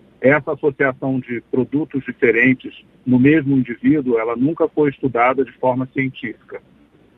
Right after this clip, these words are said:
Pode ser que não cause nenhum problema, mas nós não temos uma resposta para essa pergunta.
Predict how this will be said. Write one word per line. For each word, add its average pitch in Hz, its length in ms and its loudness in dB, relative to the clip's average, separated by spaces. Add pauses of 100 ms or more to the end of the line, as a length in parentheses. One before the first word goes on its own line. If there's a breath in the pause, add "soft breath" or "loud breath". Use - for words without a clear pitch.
(200)
Pode 143 340 4
ser 143 160 0
que 139 80 -4
não 139 160 0
cause 131 320 0
nenhum 127 300 -2
problema, 135 560 -2
mas 139 220 -6
nós 143 260 -4
não 151 100 -6
temos 147 400 -4
uma 139 200 -4
resposta 123 520 -6 (400 soft breath)
para 123 300 2
essa 120 560 -6
pergunta. 107 560 -14